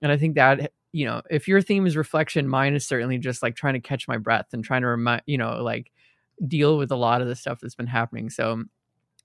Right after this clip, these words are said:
um, but outside of all of that and outside of the theme, I just really like the song, and it has a great guitar solo in the middle, 'cause of course it does.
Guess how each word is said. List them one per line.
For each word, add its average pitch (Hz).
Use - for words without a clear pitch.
um, 160
but 139
outside 190
of 156
all 143
of 135
that 131
and 127
outside 123
of 127
the 120
theme, 127
I 127
just 127
really 131
like -
the 120
song, 120
and 120
it 127
has 127
a 131
great -
guitar 185
solo 165
in 151
the 147
middle, 147
'cause -
of -
course 156
it 131
does. 139